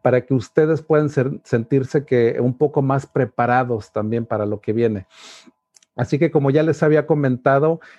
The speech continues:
estos más o menos, el, estos son los sistemas de transporte verticales. De hecho, aquí en la parte de la esquina derecha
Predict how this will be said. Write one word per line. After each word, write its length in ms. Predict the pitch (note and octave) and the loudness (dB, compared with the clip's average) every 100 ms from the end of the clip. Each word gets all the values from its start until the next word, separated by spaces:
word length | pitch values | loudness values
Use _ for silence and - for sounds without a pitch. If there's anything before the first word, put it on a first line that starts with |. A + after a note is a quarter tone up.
| _ - | _ -2
estos 560 | E3 E3+ E3+ F3+ E3+ D3 | 0 0 0 0 0 0
más 220 | D#3 - | -2 0
o 60 | |
menos, 380 | D3+ D3 D3+ C#3 | 0 0 -2 0
el, 260 | C3 B2 B2+ | 0 0 0
estos 360 | C3+ C#3 D#3+ - | -2 0 -2 -2
son 140 | D3 | -2
los 120 | D3 | -2
sistemas 460 | B2+ - C#3 C#3+ C3+ | -6 -4 -2 0 0
de 80 | B2+ | 0
transporte 800 | A#2+ A#2 - - B2 - C3+ | -2 -4 -2 0 0 0 -2
verticales. 960 | B2+ A#2+ A2+ A2+ G#2+ A#2+ B2+ E3+ F#3 C3 | 0 0 -2 -6 -2 0 0 -2 -4 -4
De 100 | A#2+ | -4
hecho, 140 | - | -2
aquí 140 | B2 C3 | -2 0
en 120 | B2 | -2
la 160 | A#2 | -2
parte 320 | - A#2+ - B2 | -2 -2 -2 -2
de 100 | A#2 | 0
la 120 | A2 | -2
esquina 680 | G#2+ - B2+ B2+ B2+ B2+ A#2+ | -4 -10 -4 -2 0 0 0
derecha 540 | A2 B2+ B2+ E3 G#3+ | 2 0 0 -4 -4